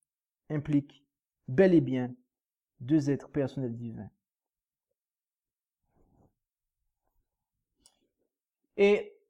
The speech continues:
voyez-vous, comme nous pouvons le voir dans Matthieu chapitre six, verset trente-trois,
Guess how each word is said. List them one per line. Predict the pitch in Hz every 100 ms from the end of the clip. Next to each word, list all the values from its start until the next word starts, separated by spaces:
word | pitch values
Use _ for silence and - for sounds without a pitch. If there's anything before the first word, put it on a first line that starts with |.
| -
voyez-vous, | 196 233 302 277 226 - _ _
comme | - 294
nous | 330
pouvons | 330 233
le | 220 202
voir | 151 240 294 165 113 123 _ _
dans | - 147 175 160 156 - _ _ _
Matthieu | 151 190 185 - 254
chapitre | 190 175 180 190
six, | 175 233 151
verset | 160 156
trente-trois, | - 160 156 240 190 -